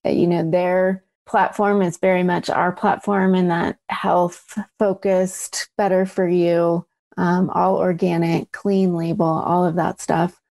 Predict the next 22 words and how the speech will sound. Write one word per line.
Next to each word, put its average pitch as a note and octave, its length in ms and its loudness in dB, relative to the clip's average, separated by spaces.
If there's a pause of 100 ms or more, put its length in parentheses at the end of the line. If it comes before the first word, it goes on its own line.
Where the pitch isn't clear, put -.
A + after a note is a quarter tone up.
(140)
Um, F3+ 240 0
and F3 160 0
they, F#3+ 260 0 (240)
they G#3+ 240 2
probably A3+ 500 0
carry F#3 440 0
our F3 220 0
largest, F3 1040 -2 (180)
um, E3 520 0
selection. G3 640 -2
I F#3 100 2
think F#3 220 -2
they F#3+ 80 0
have, F#3+ 180 2
like, - 160 -2
eleven - 400 2
S F#3+ 120 -6
K F3 220 2
Us D#3+ 120 -2
on - 140 -2
their F#3+ 160 0
shelf, - 520 -2